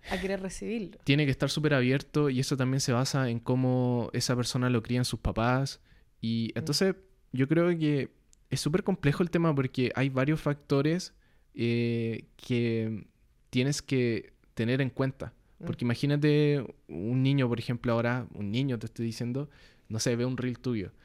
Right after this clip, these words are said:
Speaker 1: <laughs>
Speaker 2: Y empieza como a hacer estos cambios de hábitos, pero imagínate toda su casa, todos sus amigos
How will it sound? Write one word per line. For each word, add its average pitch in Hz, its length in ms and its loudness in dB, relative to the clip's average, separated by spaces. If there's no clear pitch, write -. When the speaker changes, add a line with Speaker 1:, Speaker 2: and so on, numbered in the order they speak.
Speaker 1:
<laughs> 208 240 -4
Speaker 2:
Y 117 60 -2
empieza 175 360 2
como 175 180 4
a - 20 4
hacer 175 220 0
estos 196 200 -4
cambios 185 260 2
de 165 80 4
hábitos, 185 320 0
pero 147 220 0
imagínate 160 600 -2
toda 156 240 2
su 143 180 -2
casa, 156 500 2
todos 147 220 2
sus 143 140 0
amigos 143 500 2